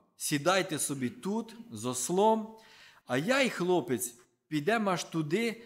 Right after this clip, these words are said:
і поклонимося, і повернемося до вас». І взяв Авраам дрова для цілопалення, і поклав на Ісака, сина свого,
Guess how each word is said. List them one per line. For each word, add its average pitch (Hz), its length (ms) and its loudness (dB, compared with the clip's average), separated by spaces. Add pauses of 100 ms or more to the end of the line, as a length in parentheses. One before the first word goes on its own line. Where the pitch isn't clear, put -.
(360)
і 160 80 -4
поклонимося, 170 1080 2 (240)
і 160 100 -2
повернемося 170 1120 4 (440)
до 139 260 2
вас». 110 640 -2 (920)
І 135 100 -6
взяв 151 320 2
Авраам 143 640 4 (160)
дрова 170 540 4
для 165 180 0
цілопалення, 147 880 0 (100)
і 135 120 -2
поклав 139 440 4
на 131 120 0
Ісака, 180 580 0
сина 160 360 0
свого, 143 500 0